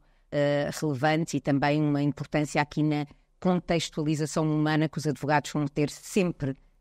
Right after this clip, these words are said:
que efetuar relativamente a estas matérias, não é? E não, e não, e não s-, só os resultados do sistema por si.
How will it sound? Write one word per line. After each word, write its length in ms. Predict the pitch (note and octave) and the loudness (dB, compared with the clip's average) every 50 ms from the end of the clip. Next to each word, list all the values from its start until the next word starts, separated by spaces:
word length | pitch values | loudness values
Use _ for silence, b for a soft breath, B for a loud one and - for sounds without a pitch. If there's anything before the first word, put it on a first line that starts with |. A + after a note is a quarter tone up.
| _ _ | _ _
que 280 | - F3 D#3+ C#3+ D3 - | 0 2 2 2 2 0
efetuar 520 | D3 C3 - - C#3+ - - E3 D3 D3 | -2 -2 0 0 0 0 0 0 0 0
relativamente 840 | D3 - - D#3+ C#3+ C#3+ C#3 - D3 C3+ D3+ D3 D3 D3 C3+ - D3+ | 0 -2 -4 -2 -2 -2 -2 -2 -2 -2 0 2 2 2 0 0 0
a 20 | |
estas 260 | C#3+ C#3+ - D3+ C3+ | -2 -2 -2 -4 -4
matérias, 480 | D3 D#3+ D#3+ - C#3+ C3+ B2+ C3 B2+ - | -2 -2 0 0 0 0 0 0 -2 -2
não 80 | C3 C3 | -4 -2
é? 100 | C#3 C#3+ | -2 0
E 40 | C#3 | 0
não, 240 | C#3 C#3 C3+ C3+ - _ _ _ _ _ | 0 -2 -2 -6 -8 _ _ _ _ _
e 80 | - C#3 | -2 0
não, 480 | C3+ C3 C3 C3+ C#3 C3+ C#3 C#3+ C3+ - | 2 2 2 2 2 2 0 0 0 0
e 140 | C3+ C3 B2+ | 0 0 0
não 340 | B2+ C3 C3+ C3 C3+ C3+ C3+ | 2 2 0 0 0 0 -2
s-, 300 | - - - - - - - _ - | -2 -4 -8 -8 -8 -10 -12 _ -20
só 320 | - - - - D#3 C#3+ C#3+ | -16 -8 -2 0 2 2 2
os 140 | C#3+ - | 2 -2
resultados 580 | - - - - C#3 - D#3 D3+ - - - - | -4 -6 -4 -2 -2 0 0 -2 -2 -2 -6 -12
do 60 | - | -10
sistema 400 | - - - - D3+ C3 C3+ C3+ | -10 -8 -6 -2 0 0 2 0
por 160 | - _ _ | -2 _ _
si. 280 | - - - C3+ B2+ B2+ | -8 -4 -2 -2 -2 -2